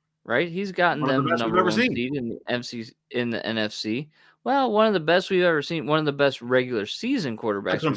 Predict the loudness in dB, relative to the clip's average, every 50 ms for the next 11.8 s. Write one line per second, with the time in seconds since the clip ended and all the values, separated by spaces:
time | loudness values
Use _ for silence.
0 | 4 4 4 4 0 -8 _ -10 -8 -6 -4 -2 0 -2 -2 0 -2 0 4 4
1 | 4 4 4 2 0 0 0 0 0 0 2 2 2 2 0 -2 -4 -6 -12 _
2 | _ _ _ _ 0 2 2 4 4 6 8 10 10 10 10 8 8 8 8 6
3 | 6 4 2 4 2 4 4 4 4 4 4 4 0 -4 -6 -6 -8 -10 -10 -12
4 | -16 -20 -20 _ _ _ _ _ _ _ _ 2 4 4 4 2 0 _ _ _
5 | _ -6 -4 -2 -2 -2 -4 -6 -6 -4 -4 -4 -2 -2 -4 -2 -2 0 0 0
6 | 0 0 0 -2 -4 -8 -20 _ _ _ _ _ _ _ -20 -18 -10 -6 -4 -2
7 | -2 -2 -4 -6 -8 -12 _ _ -14 -8 -2 0 0 0 0 -2 -6 -6 -6 -4
8 | -6 -6 -4 -6 -6 -8 -8 -4 -4 -2 -2 -2 -6 -4 -2 0 0 0 -2 -4
9 | -6 -4 -6 -4 -4 -4 -4 -4 -6 -8 -10 -6 -4 -2 0 2 2 2 2 0
10 | 0 0 0 -2 -2 -4 -4 -4 -2 -2 -2 -2 -4 -2 2 2 2 2 4 6
11 | 6 6 6 6 4 4 4 2 2 2 2 2 2 0 0 -4